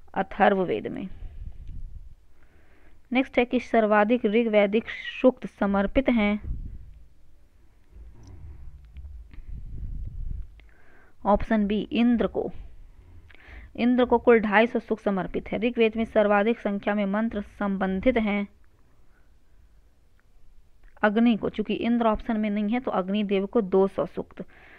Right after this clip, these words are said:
नेक्स्ट है कि निम्नलिखित में से किसे ऋग्वेद में युद्ध देवता समझा जाता है? इंद्र को। नेक्स्ट, निम्नलिखित में से पूर्व वैदिक आर्यों का सर्वाधिक लोकप्रिय देवता कौन था?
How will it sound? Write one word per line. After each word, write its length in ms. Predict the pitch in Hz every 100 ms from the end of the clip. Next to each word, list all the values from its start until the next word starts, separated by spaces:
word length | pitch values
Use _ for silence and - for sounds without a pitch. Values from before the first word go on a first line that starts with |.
| _ 240
नेक्स्ट 260 | 269 - 254
है 220 | 247 262 - - -
कि 100 | 220
निम्नलिखित 440 | 233 269 247 247 240
में 120 | 226
से 160 | - 240 -
किसे 380 | 254 240 208 202 -
ऋग्वेद 500 | 196 220 233 220 214
में 140 | 214 214
युद्ध 240 | 202 208
देवता 460 | 202 185 185 185 202
समझा 340 | 185 - -
जाता 300 | - - -
है? 200 | 190 - - - - - _ _ - - - _ - - _ _ - - - -
इंद्र 340 | 214 214 185
को। 240 | - - - - - 226
नेक्स्ट, 300 | 233 - 220
निम्नलिखित 440 | 233 233 220 233
में 100 | 226
से 160 | 220 214 -
पूर्व 220 | 247 247
वैदिक 420 | 214 208 208 226 -
आर्यों 300 | 190 196 214
का 120 | 196
सर्वाधिक 580 | - 196 190 196 240 226
लोकप्रिय 420 | 202 - 196 196
देवता 400 | 190 185 185 180
कौन 320 | 175 165 175
था? 180 | 175 180